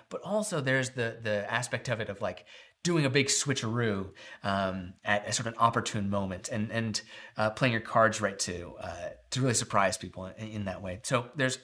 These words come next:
a lot going on. Now, I don't have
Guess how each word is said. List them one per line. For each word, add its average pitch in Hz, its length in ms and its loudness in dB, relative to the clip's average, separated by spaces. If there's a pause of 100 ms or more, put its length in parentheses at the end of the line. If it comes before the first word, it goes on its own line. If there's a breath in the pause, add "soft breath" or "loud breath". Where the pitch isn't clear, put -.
a 127 100 6
lot 131 380 2
going 117 240 0
on. 95 180 -4
Now, 120 200 2 (400 loud breath)
I 170 160 6
don't 135 320 0 (180)
have 135 220 -4